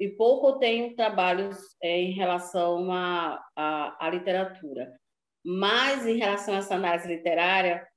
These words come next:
nós, eu, eu tenho um, um trio, né, que é Henrique, é, é Henrique Galvão e Renata Batista,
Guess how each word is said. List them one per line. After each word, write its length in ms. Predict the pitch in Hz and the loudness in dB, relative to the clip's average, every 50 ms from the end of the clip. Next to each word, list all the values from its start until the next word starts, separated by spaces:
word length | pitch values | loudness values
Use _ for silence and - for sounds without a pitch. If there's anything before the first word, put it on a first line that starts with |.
| _ _ _ _ _ - | _ _ _ _ _ 2
nós, 220 | 175 180 185 185 185 185 - - - - - - - _ _ | 4 4 4 4 0 -6 -12 -16 -18 -18 -20 -20 -20 _ _
eu, 520 | 170 180 190 214 233 247 247 240 220 - - | 0 2 4 6 6 6 6 4 2 0 0
eu 180 | 185 180 180 180 | 2 2 2 2
tenho 220 | 196 190 196 190 | 0 2 2 2
um, 340 | 190 185 175 - 170 185 185 | 2 2 0 0 0 -2 -2
um 100 | 185 185 | -2 -4
trio, 380 | 185 208 190 202 220 247 294 302 | -4 -2 -2 0 0 0 0 2
né, 180 | 220 190 185 | 2 2 0
que 440 | 185 185 - 190 185 180 175 165 151 - | 0 -2 -4 -2 -2 0 0 -2 -4 -4
é 220 | - - 165 165 | -4 -2 0 0
Henrique, 760 | 165 175 165 170 185 214 226 240 233 - - 214 202 190 190 - - _ _ _ _ | 0 -2 -4 -4 -2 -2 0 -2 -4 -6 -6 -6 -6 -6 -8 -10 -20 _ _ _ _
é, 640 | - 165 165 165 160 160 165 156 156 165 - - 160 | -2 0 2 2 4 4 2 2 0 -2 -2 -2 -2
é 80 | 156 | -2
Henrique 460 | 160 170 175 180 185 175 180 180 180 165 | -2 -2 -2 -2 -2 -2 -4 -6 -2 2
Galvão 560 | 180 165 165 165 165 175 165 165 170 165 160 | 2 4 4 2 2 0 0 0 0 0 0
e 100 | 160 165 | -2 -2
Renata 420 | 165 160 160 165 170 165 165 - | -2 -2 -4 -2 -4 -4 -4 -4
Batista, 760 | 160 160 147 156 - - - 185 226 269 - - - 180 - | -2 -2 -4 -4 -6 -6 -6 -4 -4 -4 -6 -8 -8 -8 -8